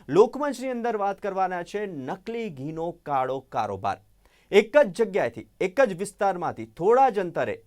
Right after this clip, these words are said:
એક ફેક્ટરી ઝડપાય છે નકલી ઘીની અને તેના સાત દિવસ બાદ જ ફરી એકવાર નકલી ઘીનો જથ્થો તે જ વિસ્તારમાંથી સામે આવે છે. વાત કરવી છે પાટણની,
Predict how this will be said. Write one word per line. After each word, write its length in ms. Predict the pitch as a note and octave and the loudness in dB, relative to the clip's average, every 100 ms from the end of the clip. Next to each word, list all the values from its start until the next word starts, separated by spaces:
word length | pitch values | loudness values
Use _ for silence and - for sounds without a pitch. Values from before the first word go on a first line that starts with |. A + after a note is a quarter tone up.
| - | -4
એક 180 | D3+ D3+ | -4 -4
ફેક્ટરી 540 | - F3 F3+ - A#3+ | -4 -2 0 -2 -2
ઝડપાય 420 | E3+ F3 F3 F3+ | -2 -4 -2 -2
છે 160 | F3 G3+ | -2 -6
નકલી 380 | D#3+ C#3 D3 D3 | -6 -8 -8 -12
ઘીની 360 | A#2+ D#3+ F#3+ - C#3 | -10 -10 -10 -10 -8
અને 300 | D#3+ F3+ F#3 _ _ _ _ _ | -4 -6 -8 _ _ _ _ _
તેના 340 | F#3 G#3+ A3+ B3 | -2 0 0 -2
સાત 460 | - - A#3+ C4+ | -6 -6 -2 -2
દિવસ 460 | G3+ A3+ A3 A3 D#3+ | -2 -4 -4 -4 0
બાદ 260 | D#3+ E3 | 2 2
જ 140 | F3+ - _ - - | 0 -4 _ -16 0
ફરી 200 | B3+ C#4+ | 2 4
એકવાર 360 | B3+ - F#3 F3 | 0 -2 -2 -2
નકલી 520 | C#3+ E3+ F3+ G3 F#3+ | -4 -6 -4 -6 -6
ઘીનો 280 | D#3 D#3+ D#3 | -6 -8 -8
જથ્થો 500 | B2 D#3+ - F3+ F#3 | -8 -10 -8 -8 -6
તે 280 | - G3 | -2 -2
જ 80 | G3+ | -2
વિસ્તારમાંથી 760 | F3 F#3 - A3+ A3+ G#3+ G#3 F#3+ | -6 -10 -4 -4 -2 -6 -8 -8
સામે 280 | D3 A2 | -8 -6
આવે 140 | G2+ G2+ | -8 -10
છે. 160 | - - - | -14 -20 -4
વાત 280 | A#2+ F#3 G#3+ | 2 2 2
કરવી 200 | A#3 A#3+ | -2 0
છે 120 | C4 | -2
પાટણની, 600 | - F#3 F#3+ A3+ A3 C4 | 2 2 2 -2 -4 -4